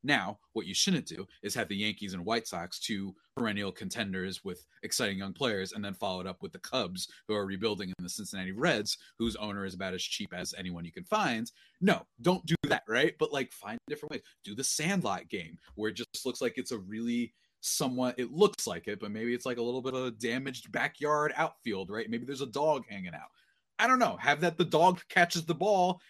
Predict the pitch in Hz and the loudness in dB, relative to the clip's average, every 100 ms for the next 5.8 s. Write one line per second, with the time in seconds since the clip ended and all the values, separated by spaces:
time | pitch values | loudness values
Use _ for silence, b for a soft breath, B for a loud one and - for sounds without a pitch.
0 | B B 147 147 - 147 131 123 147 156 | B B 6 6 6 -2 0 2 2 4
1 | 147 - 147 175 156 151 135 131 131 139 | 0 -2 2 6 6 4 0 0 -2 0
2 | 143 143 135 131 143 143 143 120 131 127 | -2 -2 -4 -4 -4 -4 -4 -2 -2 -2
3 | 127 - 147 151 151 151 - _ _ _ | -6 -8 -4 -4 -4 -8 -12 _ _ _
4 | _ 151 151 139 139 120 _ - - 156 | _ -6 -4 -4 -6 -12 _ -10 -4 0
5 | 143 151 - 101 202 330 147 | 2 2 0 2 4 4 0